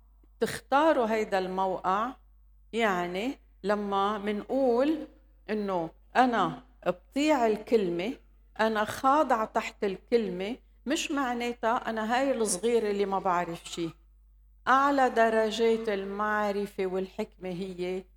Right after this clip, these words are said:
الكلمة. وكل ما بتخضعوا تحت الكلمة. شو يعني تخضعوا تحت الكلمة؟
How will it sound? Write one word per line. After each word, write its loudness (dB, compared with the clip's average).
الكلمة. -4
وكل 0
ما 0
بتخضعوا -2
تحت -8
الكلمة. -6
شو -4
يعني 0
تخضعوا 0
تحت -8
الكلمة؟ -8